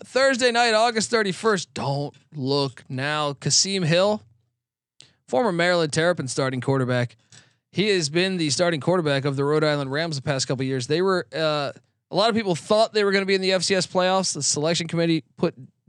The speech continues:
Delaware in over Rhode Island, which was very controversial. A lot of people thought,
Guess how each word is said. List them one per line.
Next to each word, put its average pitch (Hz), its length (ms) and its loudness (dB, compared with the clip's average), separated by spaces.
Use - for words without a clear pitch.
Delaware 165 420 2
in 165 140 0
over 190 300 2
Rhode 196 160 2
Island, 190 240 0
which 143 160 -4
was 131 100 -4
very 165 240 0
controversial. 156 580 0
A 143 60 2
lot 147 60 4
of 143 80 -2
people 147 160 -2
thought, 147 220 -2